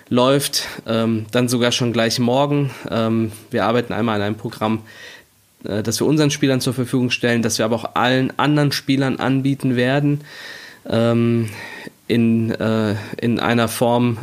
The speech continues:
in der das jeder deutschlandweit, ich, theoretisch weltweit, egal von, äh, wo er gerade ist, ähm, machen kann. Und, ähm, genau, sobald es da mehr gibt,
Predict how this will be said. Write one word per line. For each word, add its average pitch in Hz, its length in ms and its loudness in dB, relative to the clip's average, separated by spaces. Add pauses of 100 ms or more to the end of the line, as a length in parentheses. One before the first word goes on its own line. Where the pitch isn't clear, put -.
in 110 180 0
der 110 80 2
das 117 260 0
jeder 127 560 2
deutschlandweit, 117 840 2
ich, 117 180 -4 (500)
theoretisch 113 420 2
weltweit, 113 440 0
egal 92 240 -2
von, 110 200 -4 (500)
äh, 113 180 -2
wo 117 120 2
er 110 100 4
gerade 107 280 2
ist, - 320 0 (460)
ähm, 104 500 0 (540)
machen 131 340 2
kann. 135 320 0 (320)
Und, 110 540 0
ähm, 107 360 0
genau, 95 200 0
sobald 117 260 0
es - 60 -4
da 120 80 2
mehr 113 180 2
gibt, 110 240 -6